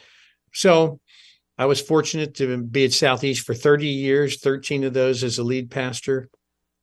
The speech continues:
And it was an incredible honor to be a part of watching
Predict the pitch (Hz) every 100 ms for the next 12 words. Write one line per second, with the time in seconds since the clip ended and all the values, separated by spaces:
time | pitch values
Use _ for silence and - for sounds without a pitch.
0 | _ _ - 139 120 123 113 - _ _
1 | _ - 123 127 120 117 - - _ _
2 | _ - 123 120 151 139 131 117 131 143
3 | 139 131 123 _ _ _ - 127 120 110
4 | 120 131 135 127 117 131 123 135 135 117
5 | 123 120 117 - _ _ _ _ _ -
6 | 123 131 - 143 123 120